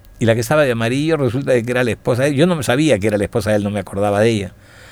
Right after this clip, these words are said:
Pero resulta que era la esposa de, de César, ¿no? Y me di cuenta solamente porque después, este, le dijo, "Uy, hija, ¿qué te pasa?", le dice, ¿no? Tú sabes, porque el tema que había ahí era que estaban tratando lo de la agresión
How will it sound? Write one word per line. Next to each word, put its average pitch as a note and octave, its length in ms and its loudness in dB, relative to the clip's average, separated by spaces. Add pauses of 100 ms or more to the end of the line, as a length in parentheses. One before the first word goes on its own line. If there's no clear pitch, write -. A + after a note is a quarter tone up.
(400)
Pero G#2 180 2
resulta B2+ 340 2
que C3+ 100 2
era B2 100 4
la A2+ 80 2
esposa B2 400 2
de, F2 400 -2 (140)
de F2+ 160 -6
César, A2 500 -4
¿no? A2+ 180 -6
Y F#2 220 -4
me E2+ 140 -2
di F#2+ 100 0
cuenta A2+ 340 2
solamente A2+ 440 2
porque F#2+ 420 -4
después, B2+ 540 -4 (800)
este, - 360 -8
le G2 120 -6
dijo, A2+ 280 -8
"Uy, F#3+ 300 -4
hija, E3+ 220 -4
¿qué A3 100 0
te F#3 140 2
pasa?", C3+ 280 0
le G2 100 -2
dice, F#2 260 -4
¿no? D#3 200 -4 (720)
Tú - 80 0
sabes, F#3 360 2
porque F#2+ 280 -4
el F#2 80 -4
tema D#3+ 280 -2
que A2+ 100 -2
había C#3+ 220 0
ahí D3+ 200 2
era A#2+ 240 2
que F#2+ 100 -6
estaban A#2+ 320 -2
tratando A2+ 360 -2
lo A#2 120 4
de F#2 100 0
la E2+ 100 -2
agresión G2 680 2